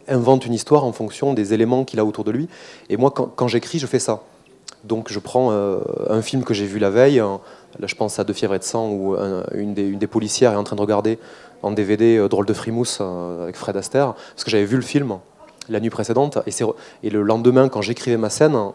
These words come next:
ce, ce film s'est retrouvé dans le bouquin. Des, des endroits où je suis allé, j'ai, euh, toujours pour le même livre De fièvre et de sang, j'étais allé voir un groupe que j'adore, qui est Moonspell, euh, en concert,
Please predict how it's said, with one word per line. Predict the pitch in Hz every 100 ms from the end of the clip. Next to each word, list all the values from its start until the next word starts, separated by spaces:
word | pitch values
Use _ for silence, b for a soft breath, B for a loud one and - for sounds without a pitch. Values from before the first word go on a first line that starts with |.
| - 120
ce, | 110 -
ce | 104
film | 104 107
s'est | -
retrouvé | 107 113 - 123
dans |
le | 120
bouquin. | 120 113 107 B B B B
Des, | - 113
des | 110 107
endroits | 110 113 117 113
où | 110
je | 101
suis | - 104
allé, | 104 123 147 156 B B
j'ai, | 104 107
euh, | 107 104 101 98 92 -
toujours | 131 143
pour | -
le | 117
même | 117
livre | 127 110
De | 107
fièvre | 113 104
et |
de | 101
sang, | - 123 120 B B -
j'étais | 104 107 113
allé | 107
voir | 113
un | 104
groupe | 104 107 127 - 101
que | 107
j'adore, | 107 117 117 98
qui | 90
est | 98
Moonspell, | 104 107 - 110 101
euh, |
en | 92 87 87 87 95
concert, | - 101 - 151 156